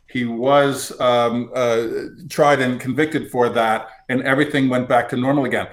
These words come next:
Yes, there's going to be bad actors here and there, but the fact is that proved, I think, ultimately, in the historical lens, that it,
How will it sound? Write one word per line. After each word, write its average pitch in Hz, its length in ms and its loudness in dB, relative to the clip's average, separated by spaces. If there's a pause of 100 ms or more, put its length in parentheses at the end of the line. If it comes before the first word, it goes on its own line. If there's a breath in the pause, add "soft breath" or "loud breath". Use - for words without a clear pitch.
(220 loud breath)
Yes, 156 380 4
there's 135 260 0
going 156 220 2
to 160 60 2
be 143 120 0
bad 143 280 2
actors 143 380 0
here 139 160 0
and 127 120 0
there, 139 400 2
but 131 240 -2
the 120 60 -14
fact - 360 -2
is 120 360 -2 (320)
that 175 340 0
proved, 175 480 4
I 170 220 2
think, 131 300 0
ultimately, 123 800 -2 (200)
in 127 140 -2
the 123 80 -6
historical 151 920 0 (240)
lens, 120 520 -2 (500)
that 135 400 2
it, 143 220 0